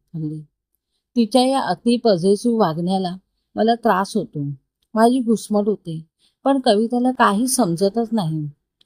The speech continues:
अमित, तुझं बरोबर आहे. कविता, अगं, एकदा लग्न झाले की ते नाते घट्ट बनते. तू काय इतके स्वतःला अनसिक्युअर समजतेस? नात्यात प्रत्येकाची स्वातंत्र्य अशी स्पेस असते, अमितची सुद्धा आहे.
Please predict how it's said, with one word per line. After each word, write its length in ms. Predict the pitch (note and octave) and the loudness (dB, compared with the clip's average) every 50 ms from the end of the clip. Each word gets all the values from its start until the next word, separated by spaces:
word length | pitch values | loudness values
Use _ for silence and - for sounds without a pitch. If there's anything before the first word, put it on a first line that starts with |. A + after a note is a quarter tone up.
| _ _ _ | _ _ _
अमित, 220 | - E3 F3+ G3 A3 | -8 -4 -2 -2 -2
तुझं 360 | - - A3+ F#3+ - A#3 G#3+ | -2 -2 -4 0 0 0 0
बरोबर 380 | F#3+ D#3+ D#3 E3 E3+ G3+ G3+ | 0 -2 -2 0 2 2 2
आहे. 280 | G3 D#3+ D3+ C#3+ D3 D3+ D3 _ _ _ _ _ _ _ _ _ | 2 2 -2 -4 -6 -6 -8 _ _ _ _ _ _ _ _ _
कविता, 360 | A3+ G3+ F#3 G#3 A3 - C4 B3 | 0 0 0 0 0 0 -2 -2
अगं, 280 | A#3+ G#3+ - C4 C4 | -2 -2 -4 -4 -4
एकदा 360 | - - G3 E3+ E3+ F3 A#3+ | -2 -4 -4 -2 0 0 2
लग्न 340 | A#3+ A#3 A3 F3 E3+ F3+ G#3 | 2 2 0 -2 0 0 0
झाले 360 | A3+ A3 A#3 A3+ G#3+ G3+ G#3 | 0 0 0 0 2 2 0
की 280 | G#3+ - A#3+ A#3+ A#3+ A#3+ A#3 _ _ _ _ _ _ _ | 0 0 0 0 0 -2 -4 _ _ _ _ _ _ _
ते 80 | - D4+ | 2 2
नाते 400 | C#4 C4+ A#3 G3+ G3+ - - C4 | 4 4 2 0 0 0 0 0
घट्ट 380 | A3+ G#3 F#3+ E3 - _ - C4 | 2 0 -2 -2 -4 _ -2 0
बनते. 440 | C4 B3 G#3 D#3+ D#3+ - D#3+ D3 | 2 2 0 -2 -4 -6 -6 -8
तू 360 | D3+ C#3+ _ _ _ _ - C4+ | -8 -10 _ _ _ _ -16 -16
काय 360 | B3+ - A3+ G#3 A3+ C4 C#4 | -4 0 0 0 2 0 -2
इतके 260 | C4 B3+ - B3+ B3+ | -4 -2 -2 -2 0
स्वतःला 480 | B3 A#3 G#3+ G3+ - G#3+ G#3 G#3+ A3 A3 | 2 0 0 2 2 2 2 4 2 2
अनसिक्युअर 680 | F3+ G#3 A3 A3 - - A#3 G#3 - A3+ G#3 G3+ G#3 | 0 0 0 0 0 -2 -4 0 2 2 2 2 2
समजतेस? 720 | G3+ - G#3+ E3+ D#3+ E3 D#3 - - D#3 D#3+ E3+ - - _ _ _ _ _ _ _ _ _ | 0 -4 -4 -2 -2 -4 -4 -6 -10 -12 -12 -12 -14 -20 _ _ _ _ _ _ _ _ _
नात्यात 360 | - G3+ F#3+ F#3 F#3 - B3 B3+ | 2 2 2 2 2 -2 -4 -2
प्रत्येकाची 760 | - - A#3 G3 F3+ - - A#3+ A3+ B3 A#3+ A#3+ - C4 | -2 0 0 0 0 2 2 2 2 0 -2 -2 -2 -2
स्वातंत्र्य 640 | B3 A#3+ A#3 E3+ - - F#3+ G3 G3+ G3+ A3 G3+ E3+ F3 - _ _ _ _ _ | 0 2 0 0 0 0 -2 0 0 0 0 0 0 -2 -8 _ _ _ _ _
अशी 260 | - G#3+ - - C#4+ | 0 0 0 -2 -4
स्पेस 420 | C4 - - A3+ G3 G3+ G#3+ A3 A#3+ | -6 2 4 4 4 4 4 0 -2
असते, 280 | G3+ - - - D#3+ D3 D3+ C#3+ _ _ _ _ _ _ _ - | -4 -4 -6 -8 -10 -10 -10 -10 _ _ _ _ _ _ _ -8
अमितची 420 | E3+ F3 G3+ A3 G#3 - - C4+ | -2 0 0 0 0 -2 -4 -2
सुद्धा 380 | A#3+ - A#3+ F#3+ E3 G3+ F3+ F3 | -2 -2 -2 0 0 -2 -2 0
आहे. 220 | D3+ C#3+ C#3+ D3 | -2 -2 -4 -6